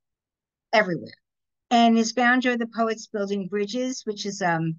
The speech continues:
a great little Zoom series, which, uh, you can find out about, triangulating groups of world poets monthly be-, via Zoom.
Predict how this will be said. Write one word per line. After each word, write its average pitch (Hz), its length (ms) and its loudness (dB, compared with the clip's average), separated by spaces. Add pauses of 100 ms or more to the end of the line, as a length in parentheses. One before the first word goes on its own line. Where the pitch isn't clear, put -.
(280)
a 214 80 -4
great 202 360 -2
little 190 280 -6
Zoom 240 580 0 (680)
series, 262 960 -4
which, 202 260 -12
uh, 185 160 -6
you 175 180 -8
can 175 160 -12
find 185 240 -4
out 175 160 -4
about, 214 400 -8
triangulating 208 720 -2
groups 190 320 -10
of 180 140 -8
world 196 280 -8
poets 185 520 -8 (160)
monthly 185 560 -6
be-, 190 260 -8 (220)
via 180 260 -4
Zoom. 151 480 -6